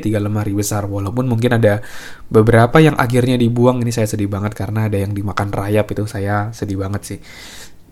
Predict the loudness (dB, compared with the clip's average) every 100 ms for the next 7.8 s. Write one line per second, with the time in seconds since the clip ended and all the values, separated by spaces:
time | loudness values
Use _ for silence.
0 | -12 -4 -2 0 2 2 0 -14 -12 -2
1 | 0 0 -2 -2 0 2 4 4 2 2
2 | 0 0 0 2 6 6 6 0 -2 -4
3 | -2 0 0 -4 -12 -16 -16 -10 -6 -4
4 | -6 -2 0 2 2 4 4 2 2 2
5 | 0 -6 -6 -6 -8 -8 -8 -8 -10 -14
6 | -14 -12 -6 -2 0 2 2 2 0 0
7 | 0 2 2 2 -2 -4 -4 -8